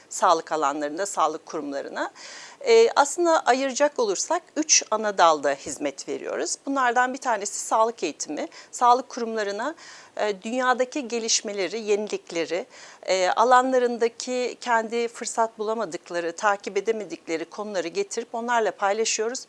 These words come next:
O konularda gelişmelerine yardımcı oluyoruz.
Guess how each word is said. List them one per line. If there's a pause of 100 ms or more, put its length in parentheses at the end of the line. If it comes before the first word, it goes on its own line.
O
konularda (400)
gelişmelerine
yardımcı
oluyoruz.